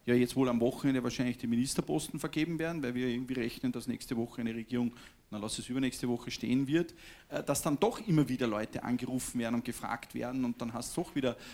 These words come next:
und ich finde es eigentlich persönlich, ich weiß nicht, wie es das du siehst, eigentlich doch auch eine Gefahr, dass man dann sagt, auch man kann's nicht einschätzen, was dann kommt und so weiter.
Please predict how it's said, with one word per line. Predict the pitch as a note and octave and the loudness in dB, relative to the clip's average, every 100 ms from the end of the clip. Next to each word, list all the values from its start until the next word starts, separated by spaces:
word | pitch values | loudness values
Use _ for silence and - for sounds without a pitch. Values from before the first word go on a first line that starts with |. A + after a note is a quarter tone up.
| - | -8
und | C3+ C3 | -6 -4
ich | - | -2
finde | E3 | -2
es | C#3+ - | 0 0
eigentlich | C#3+ D3+ C#3+ C#3+ - | 2 0 -2 -4 -2
persönlich, | B2+ - C#3+ D#3 | 0 6 6 6
ich | C3 | 2
weiß | B2+ | 2
nicht, | |
wie | C3 | 2
es | - | 0
das | B2 | -6
du | D3 | -6
siehst, | D3+ D3 - | -2 -2 -2
eigentlich | - C3+ - | -2 -2 0
doch | D#3+ | -4
auch | - - | -2 -2
eine | C#3 C3 | 0 -2
Gefahr, | B2 - F#2 C3+ | -2 -2 0 0
dass | D3+ B2 | -2 -2
man | C3+ | -2
dann | C3 | 0
sagt, | C#3 - - - - | -2 -4 -18 -20 -6
auch | - - - | -2 -2 -2
man | C#3 | -2
kann's | C3+ B2 C3 | 0 -2 -2
nicht | D3+ | -2
einschätzen, | D#3+ D#3+ - D3+ | 0 -2 -2 -2
was | C#3+ - | -2 0
dann | C#3 | -4
kommt | - C#3+ D3 | 0 2 2
und | C#3 | 0
so | C3 | 0
weiter. | C3 C3+ | -2 -4